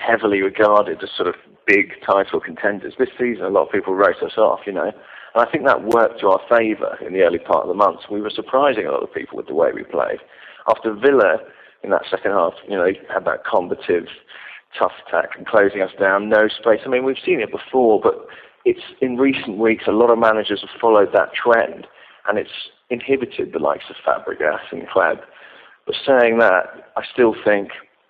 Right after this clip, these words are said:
there has been a little dip in form from those creative players. But I, the problem is that because of the way they play in the triangles, that if one is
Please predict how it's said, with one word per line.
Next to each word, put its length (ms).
there 160
has 240
been 140
a 40
little 220
dip 300
in 260
form 320
from 120
those 200
creative 480
players. 300
But 80
I, 320
the 80
problem 280
is 140
that 160
because 220
of 80
the 60
way 160
they 100
play 340
in 80
the 60
triangles, 540
that 80
if 140
one 360
is 100